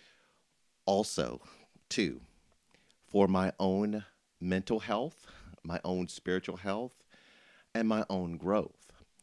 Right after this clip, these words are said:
I'm very intentional about, um, drilling down into my own history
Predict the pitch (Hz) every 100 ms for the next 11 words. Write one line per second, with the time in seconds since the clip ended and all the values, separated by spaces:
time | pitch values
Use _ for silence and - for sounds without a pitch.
0 | - _ _ _ 80 90 90 78 78 101
1 | 107 104 101 - 87 - 85 85 - 78
2 | - 73 73 78 76 - - - _ _
3 | _ _ _ _ - 71 69 71 73 -
4 | _ _ _ _ _ _ _ _ _ _
5 | _ _ _ _ _ _ _ _ _ _
6 | _ _ _ _ _ _ _ _ _ _
7 | _ - - _ _ _ _ _ _ _
8 | _ _ _ _ _ _ _ _ 82 95
9 | 110 101 87 87 85 78 73 71 - -
10 | 82 85 85 87 87 82 - 87 - 67
11 | 55